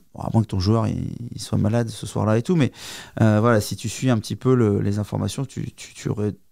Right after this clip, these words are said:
tu as dû glaner cette information-là, qu'il était malade. Euh, voilà, donc, euh, mais un joueur en méforme, généralement, laissez-le jusqu'à ce qu'il, jusqu'à ce qu'il revienne, euh,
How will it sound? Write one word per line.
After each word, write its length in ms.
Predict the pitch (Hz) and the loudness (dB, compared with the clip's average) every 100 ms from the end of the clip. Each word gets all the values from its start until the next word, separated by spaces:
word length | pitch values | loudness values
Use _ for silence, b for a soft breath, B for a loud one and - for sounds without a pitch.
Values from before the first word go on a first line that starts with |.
| _ _ | _ _
tu 120 | - 107 | 0 2
as 60 | |
dû 160 | 101 123 | 2 2
glaner 300 | 117 107 117 | 2 2 0
cette 200 | - 107 | -2 -4
information-là, 500 | 98 113 104 120 123 | -4 -6 -4 -4 -6
qu'il 260 | - 113 | -2 0
était 140 | 104 107 | 0 0
malade. 240 | 110 143 B B B B B - | -2 -4 B B B B B 0
Euh, 400 | 110 110 107 107 | 2 4 4 4
voilà, 300 | 113 120 139 | 4 6 6
donc, 280 | 160 123 117 | 4 0 2
euh, 420 | 120 113 113 110 110 B B B - | 4 6 6 4 0 B B B 0
mais 280 | 117 135 151 | 4 4 6
un 240 | 135 127 | 6 4
joueur 300 | 135 151 160 | 4 4 6
en 80 | 151 | 6
méforme, 440 | 143 - 160 170 | 2 4 4 4
généralement, 580 | 139 135 131 135 151 165 - - _ _ _ _ - - | 4 4 4 4 4 2 -2 -18 _ _ _ _ -10 -2
laissez-le 460 | 127 - 139 151 | 0 2 2 4
jusqu'à 320 | 131 120 139 117 | 2 0 0 -2
ce 60 | |
qu'il, 500 | - 120 113 107 104 B B B B | -2 0 0 0 -2 B B B B
jusqu'à 200 | - 127 | 0 2
ce 80 | 117 | 4
qu'il 120 | 127 | 2
revienne, 260 | 117 120 117 | 4 4 4
euh, 300 | 107 104 | 2 2